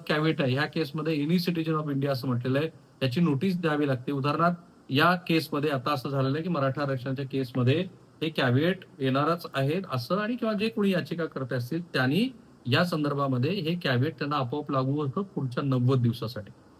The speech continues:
मी म्हटलंय तुम्हाला की याच्यामध्ये डाव आणि प्रतिडाव खूप येणार आहेत, कायद्याचा किस पडणार आहे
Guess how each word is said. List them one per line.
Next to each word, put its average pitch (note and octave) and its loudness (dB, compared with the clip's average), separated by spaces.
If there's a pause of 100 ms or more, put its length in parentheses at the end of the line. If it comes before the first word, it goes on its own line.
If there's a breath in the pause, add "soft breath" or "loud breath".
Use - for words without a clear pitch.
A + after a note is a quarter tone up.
(540)
मी C3+ 2
म्हटलंय C#3 4
तुम्हाला A#2 2
की B2 -4
याच्यामध्ये C3+ 2
डाव C3+ 4
आणि C#3+ -2
प्रतिडाव C3 0 (120)
खूप F3+ 0 (180)
येणार A2 0
आहेत, G2 -6 (460)
कायद्याचा C3+ 4 (200)
किस G3+ 2
पडणार A2+ 0
आहे G2 -10